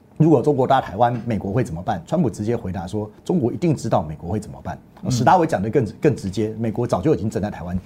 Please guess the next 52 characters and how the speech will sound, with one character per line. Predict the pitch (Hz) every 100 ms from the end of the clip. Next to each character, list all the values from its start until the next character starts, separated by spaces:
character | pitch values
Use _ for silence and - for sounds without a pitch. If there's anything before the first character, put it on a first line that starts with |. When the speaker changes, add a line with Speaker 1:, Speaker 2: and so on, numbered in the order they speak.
| -
Speaker 1:
这 | - 80
边 | 85 78
了。” | - - -
哦， | 135
所 | 226
以 | 156
其 | 110 -
实 | 165 135 -
已 | 92
经 | 85 131
准 | 104 76
备 | 107
好 | 95 - - -
这 | - 185
些 | 190 185 - - - - -
往 | 160 107
前 | 101 120 123
前， | - 123 -
前 | - 139
进 | 110 156
的 | 104
这 | 110
些 | 120
作 | 110 113
为， | 80
其 | 82 110
实 | 95
是 | 117
一 | 98
个 | 101
亮 | 131 92
拳 | - - 135 - -
或 | 110
亮， | 113 101
Speaker 2:
是。 | 90
Speaker 1:
亮 | 143 107
拳 | -
头 | 95
的 | 90
动 | 107
作， | 98
告 | 95 160
诉 | 147
你 | 104 85
我 | 85
都 | 123
已 |
经 | 90 107
部 | 120
署 | 92 80
好 | - - -
了。 | -